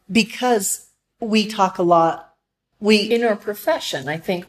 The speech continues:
Speaker 2: we are very, you know, we're so used to talking to people and being out there. And naturally, I am not an extrovert. I'm an introvert.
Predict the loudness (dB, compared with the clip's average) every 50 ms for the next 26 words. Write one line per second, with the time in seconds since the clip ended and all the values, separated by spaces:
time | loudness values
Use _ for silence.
0 | -12 -8 -4 -2 -2 -2 -2 -2 -2 -2 -2 -4 -4 -8 -12 -6 -4 -2 -2 0
1 | -2 -4 -6 -8 -6 -6 -6 -4 -4 -6 -6 -6 -6 -2 0 0 2 2 0 -4
2 | -6 -6 -8 -12 -14 -14 -8 -4 -4 -4 -4 -4 -8 -12 -12 -12 -14 -14 -14 -14
3 | -10 -8 -4 -4 -4 -4 -6 _ _ _ _ _ _ _ _ -2 0 0 0 0
4 | -2 -2 -4 -6 -8 _ -2 0 0 0 -2 -4 -6 -6 -4 -6 -6 -6 -4 -4
5 | -4 -4 -4 -4 -4 -2 -2 -4 -4 -2 -2 -2 -2 -4 -6 -4 0 0 0 0
6 | 0 -2 -2 -4 -4 -4 -6 -6 -6 -4 -4 -4 -6 -8 -10 -10 -10 -10 -10 -10
7 | -12 -10 -4 -2 -2 0 0 -2 -6 -8 -8 -4 -2 -2 -2 -2 -4 -6 -4 -4
8 | -4 -6 -8